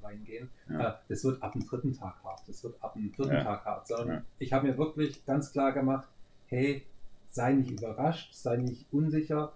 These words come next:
Speaker 1: wenn am ersten Abend dir alles wehtut und
Speaker 2: Ja.
Speaker 1: am zweiten Morgen dir immer noch alles wehtut.“
Speaker 2: Ja.
Speaker 1: Ja. Und, und das war wirklich ein wesentlicher Bestandteil, dass ich sage, „Hey, weil ich eben nicht wusste, was auf mich zukommt,
Speaker 2: Ja.
Speaker 1: wollte ich mir einreden, so,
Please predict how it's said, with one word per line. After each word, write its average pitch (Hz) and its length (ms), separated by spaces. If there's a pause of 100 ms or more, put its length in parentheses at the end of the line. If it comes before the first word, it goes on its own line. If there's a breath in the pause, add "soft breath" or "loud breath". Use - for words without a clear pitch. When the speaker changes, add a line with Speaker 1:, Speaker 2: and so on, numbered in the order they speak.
(160)
Speaker 1:
wenn 117 120
am 113 160
ersten 135 320
Abend 123 300
dir - 100
alles 110 220
wehtut 139 520
und - 100
Speaker 2:
Ja. 87 120
Speaker 1:
am 127 120 (120)
zweiten 123 380
Morgen 127 340
dir 127 140
immer 147 140
noch 123 160
alles 107 280
wehtut.“ 101 320
Speaker 2:
Ja. 92 340
Speaker 1:
Ja. - 220 (180)
Und, 120 140
und 131 80
das 131 140
war 143 100
wirklich 139 260
ein 117 120
wesentlicher 135 440
Bestandteil, 135 500
dass 131 140
ich 131 80
sage, 120 260
„Hey, 131 260 (880)
weil 151 180
ich 156 140
eben 131 160
nicht 110 120
wusste, 135 300
was 127 160
auf - 160
mich 107 120
zukommt, 180 500
Speaker 2:
Ja. 92 280 (540)
Speaker 1:
wollte 139 320
ich 135 80
mir 131 200
einreden, 156 680 (140)
so, 143 380